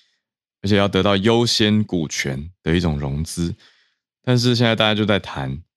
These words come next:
那到底，到底是不是用原价？各方消息不一。那现在经过了最新的消息证实，消息人士是说，在几个月前其实就已经没有相关的谈判了。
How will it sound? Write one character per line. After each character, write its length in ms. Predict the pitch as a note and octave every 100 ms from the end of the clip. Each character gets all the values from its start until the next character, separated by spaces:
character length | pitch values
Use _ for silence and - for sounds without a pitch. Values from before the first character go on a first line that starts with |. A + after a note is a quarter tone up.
| _
那 320 | - A#2+ A2 - - _ _ _
到 220 | - C3+ G#2
底， 300 | F2+ C#2+ - _ _
到 180 | G#2+ F#2+
底 140 | D#2
是 160 | F2 G2
不 40 |
是 60 | G2
用 160 | F#2+
原 240 | F2 D2+ D2+
价？ 320 | G2 D#2+ - A2
各 140 | G2+
方 180 | F#2 F2
消 160 | F2 D#2+
息 120 | -
不 200 | - F2
一。 180 | E2 D#2+
那 100 | F2+
现 160 | F2+ G2
在 120 | F#2
经 200 | D#2+ G2
过 240 | G2 F#2+
了 120 | E2+ - _ _ _ _ _ _ _ _ _ _ _ _ _ _ -
最 160 | D3+
新 160 | A#2+ B2+
的 60 | A#2
消 180 | A#2 A2+
息 180 | -
证 280 | E2+ B2 G#2
实， 480 | F2+ - C#2+ D2 D#2+ - _
消 180 | - G#2+
息 160 | G#2 F#2+
人 180 | F2 F2
士 140 | G2
是 140 | G2
说， 260 | F#2 G2+ G2
在 320 | - B2+ A2 - _ _ _
几 240 | - C3 B2+
个 140 | C#3
月 180 | G3+ G#3+
前 320 | A2+ A#2 G#2+
其 160 | A2 A#2
实 140 | A#2
就 180 | A#2+ D3
已 120 | G2+
经 160 | G2 B2
没 140 | B2+
有 80 | A2
相 200 | G2 A2
关 140 | G#2+ G#2+
的 60 |
谈 260 | G2 E2+ F2
判 180 | B2+ G#2
了。 180 | -